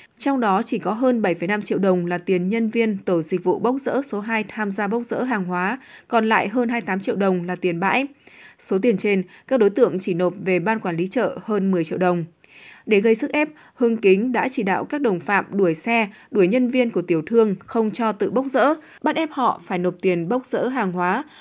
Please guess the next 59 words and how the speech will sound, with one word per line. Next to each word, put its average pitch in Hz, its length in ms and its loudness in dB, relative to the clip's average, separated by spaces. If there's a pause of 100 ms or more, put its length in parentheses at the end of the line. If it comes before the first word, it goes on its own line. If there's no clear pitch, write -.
(120)
mặc 233 220 0
dù 214 200 6
không 226 300 0
bốc 269 160 0
dỡ 254 260 0 (240)
và 202 120 0
cản 190 260 -2
trở 170 220 -2
việc 175 200 -6
kinh 208 140 -4
doanh, 202 260 -2 (280)
thậm - 200 -4
chí 226 360 0 (220)
tăng 277 180 2
tiền 214 180 4
thu 240 380 2
đối 202 180 2
với 190 240 2
dịch 202 180 -4
vụ 202 140 2
bốc 240 180 2
dỡ 262 160 -2
hàng 233 180 -2
hóa. 180 360 -2 (440)
Cơ 214 100 -2
quan 214 180 0
điều 196 100 4
tra 196 280 0
cũng 190 260 -2
xác 294 180 -4
định 254 300 -2
Hưng 240 200 -2
Kính 220 360 0
là 247 80 0
đối 180 160 0
tượng 196 220 -2
chủ 190 180 -4
mưu 196 220 0
cầm 185 220 -4
đầu. 175 300 2 (240)
Các 320 120 -2
bị 285 100 -2
hại 220 260 -4
khai 226 360 -2 (100)
từ 190 120 0
năm 196 180 -2
hai 214 140 -6
nghìn 185 200 -2
không 202 160 -8
trăm 196 220 -4
mười 185 240 2 (280)
đến 208 280 0
năm 277 160 -4
hai 269 120 -4
nghìn 190 160 -2
không 208 180 -8
trăm 202 200 -6
mười 180 100 0
bảy, 160 280 0